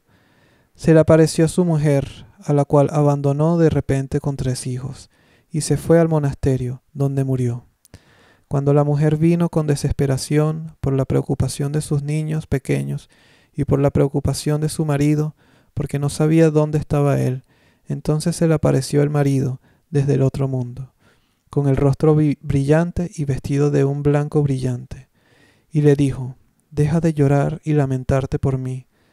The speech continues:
He aquí yo voy a llevarme los niños, dos de ellos conmigo, y si quieres, tú dedícate a la salvación de tu alma". Al mismo tiempo y de la misma forma se le apareció a Teodosio el Estilita,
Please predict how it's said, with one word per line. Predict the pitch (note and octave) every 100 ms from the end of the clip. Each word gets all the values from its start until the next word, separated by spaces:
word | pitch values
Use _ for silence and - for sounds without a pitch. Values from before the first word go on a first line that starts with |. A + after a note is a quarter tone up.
| _ _ _ -
He | D3+
aquí | D3+ - E3+ E3
yo | E3
voy | D3+ D#3 D#3+ D#3+
a |
llevarme | D3+ C#3 C3+ C3+ C#3+
los | C#3+ C3+
niños, | C#3+ D3 C#3 C3 - - _ _ _ -
dos | C3 C#3
de | C#3+ C#3+
ellos | C#3+ C#3 -
conmigo, | C3 C3 C3+ C#3+ C3+ _ _ _ _ _ _
y | - D#3
si | D3
quieres, | - D#3+ D#3+ E3+ - - _
tú | E3 F3 F3
dedícate | D#3 C#3+ C#3+ D3+ D#3+ D#3
a | D3
la | C#3
salvación | - C3+ B2+ - C#3+ C#3+
de |
tu | D3 C#3
alma". | B2+ B2 B2+ C3 _ _ _ _ _ _ _ _ _ _
Al | D3 D3
mismo | E3 D#3+ F3+
tiempo | F3+ F3 E3+ E3 E3+ E3
y | D3+
de | D3
la | C#3+
misma | D3 D#3+ E3 E3
forma | - D#3 D#3 D#3+
se | D#3 D3
le | C#3+
apareció | C#3+ C#3 C3+ - D3
a |
Teodosio | - D3+ C#3+ D3 C#3+ D#3 D3+
el | C#3
Estilita, | B2+ C#3 C#3 C#3+ C#3 C#3